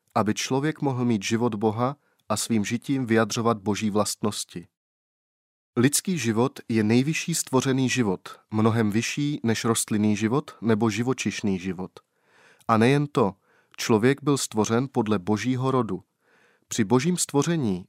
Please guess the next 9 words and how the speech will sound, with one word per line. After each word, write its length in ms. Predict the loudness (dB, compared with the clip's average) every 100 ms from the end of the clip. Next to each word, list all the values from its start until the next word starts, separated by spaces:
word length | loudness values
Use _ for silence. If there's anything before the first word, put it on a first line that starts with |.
| -2
byl 180 | 0 2
každý 420 | 2 0 -2 -4
živočich 480 | -2 -2 -2 -6 -8
stvořen 440 | -4 -2 0 -2
podle 280 | -4 -2 -2
svého 440 | -2 0 0 0 -2
druhu. 400 | -2 -2 -6 -12 _ _ _ _ _ _
Živočišný 640 | -6 0 0 0 -4 -2 -2
život 300 | -2 -2 -4